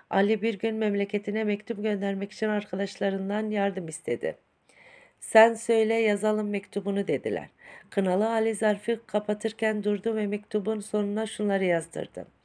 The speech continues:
"Anacığım, beni buraya gönderirken kafama kına yaktın. Ama burada benimle hep dalga geçtiler. Cepheye gitme sırası yakında kardeşim Ahmet'e de gelecek.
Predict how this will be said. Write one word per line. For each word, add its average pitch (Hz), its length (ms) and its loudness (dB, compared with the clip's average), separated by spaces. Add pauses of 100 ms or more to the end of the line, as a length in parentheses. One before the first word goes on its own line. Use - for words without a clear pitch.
(420)
"Anacığım, 208 580 4
beni 208 240 2
buraya 233 260 2
gönderirken 214 720 -2
kafama 214 480 -4
kına 226 220 -2
yaktın. - 460 -2 (640)
Ama 208 280 0
burada 220 360 2
benimle 220 400 -2
hep 240 240 -6
dalga 208 280 2
geçtiler. 175 580 -4 (420)
Cepheye 208 440 4
gitme 220 340 -2
sırası 214 400 -2
yakında 214 400 0
kardeşim 208 520 -2
Ahmet'e 208 500 0
de 208 80 2
gelecek. 170 560 -4